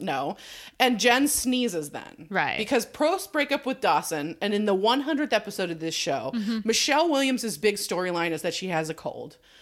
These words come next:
Speaker 1: And I'm fucking irate.
Speaker 2: I cannot believe how much they punish her.
Speaker 1: I'm so mad.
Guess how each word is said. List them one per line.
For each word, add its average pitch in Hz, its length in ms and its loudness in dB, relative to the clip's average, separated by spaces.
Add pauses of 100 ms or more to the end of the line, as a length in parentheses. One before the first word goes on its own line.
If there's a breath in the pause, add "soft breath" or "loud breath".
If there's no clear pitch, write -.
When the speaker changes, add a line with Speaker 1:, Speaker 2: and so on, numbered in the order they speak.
(320 soft breath)
Speaker 1:
And 190 120 4
I'm 180 180 0
fucking 220 600 0
irate. 165 540 -2 (140)
Speaker 2:
I 196 100 0
cannot 175 460 -6
believe 180 280 -4
how 156 240 -6
much 139 340 -10
they 170 140 -6
punish 160 420 -6
her. - 220 -8
Speaker 1:
I'm 208 260 2
so - 560 0
mad. 170 400 -2